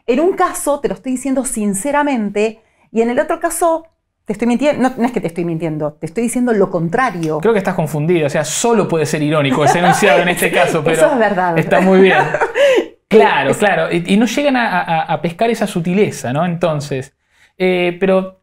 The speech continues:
Speaker 2: esto podría no ser un problema si nuestra comunicación cotidiana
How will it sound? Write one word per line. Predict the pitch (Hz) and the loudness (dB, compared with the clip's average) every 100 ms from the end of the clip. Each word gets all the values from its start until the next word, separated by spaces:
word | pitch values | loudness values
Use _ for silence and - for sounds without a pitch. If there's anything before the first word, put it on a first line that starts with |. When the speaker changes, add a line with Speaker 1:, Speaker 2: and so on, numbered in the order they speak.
| _ | _
Speaker 2:
esto | 302 339 220 | -6 -4 0
podría | 202 220 220 | 2 2 0
no | |
ser | 220 226 | 0 0
un | 202 | 0
problema | 185 196 294 196 214 269 | 2 2 2 0 0 -4
si | - - 151 151 | -10 -6 -2 -2
nuestra | 151 156 | -2 -4
comunicación | 147 151 151 147 202 202 | -4 -4 -2 -2 -2 0
cotidiana | 185 165 175 208 233 254 247 _ | -2 0 0 2 2 -2 -4 _